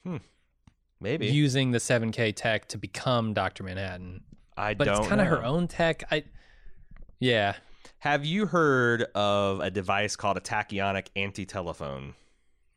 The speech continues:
Speaker 2: That sounds weird. No.
Speaker 1: So
Speaker 2: What is that?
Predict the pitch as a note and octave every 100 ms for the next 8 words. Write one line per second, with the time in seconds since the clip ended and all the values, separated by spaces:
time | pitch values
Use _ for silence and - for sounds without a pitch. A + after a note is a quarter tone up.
0 | _ _ _ _ _ _ _ _ _ G#2+
1 | A#2+ - - - - - F#2+ F#2 F#2+ A#2
2 | C3 F3 D#3 A#2+ B2+ D3 C#3+ - - -
3 | - D3 C#3+ C3+ C3 B2+ B2 G2 F#2+